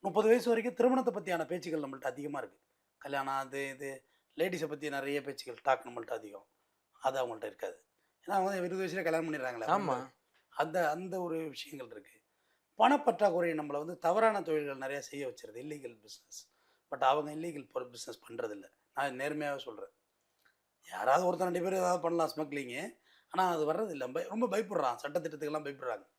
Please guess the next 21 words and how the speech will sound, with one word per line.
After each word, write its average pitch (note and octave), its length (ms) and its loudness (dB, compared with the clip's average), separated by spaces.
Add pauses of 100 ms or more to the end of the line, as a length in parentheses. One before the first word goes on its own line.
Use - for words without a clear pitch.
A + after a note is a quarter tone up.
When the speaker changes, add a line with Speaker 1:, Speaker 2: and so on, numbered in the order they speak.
(420)
Speaker 1:
"ஐயோ A#2+ 120 0
வேணாம், B2 140 0
அதெல்லாம் A#2+ 420 2
அரெஸ்ட் C3 220 -6
பண்ணிடுவாங்க", G#2 480 -6
அந்த C3 200 -12
மாதிரி C3+ 220 -8
பயம்லாம் C#3 300 -2
இருக்கு. - 240 -8 (680)
அதனால F#3 580 0 (300)
அது G3+ 380 2
ஒரு F3 140 0
விஷயம் D#3+ 320 -2
நம்மளை, B2 460 -2 (400)
ஆ, A2 380 2 (200)
தடைப்படுத்துதுன்னு C#3 560 4
நான் A#2 200 -2
நினைக்கிறேன். A#2 280 -4
நம்மள்ட்ட D3+ 120 -4
பொருளாதாரம் F3+ 540 2
இல்ல, C#3 380 -4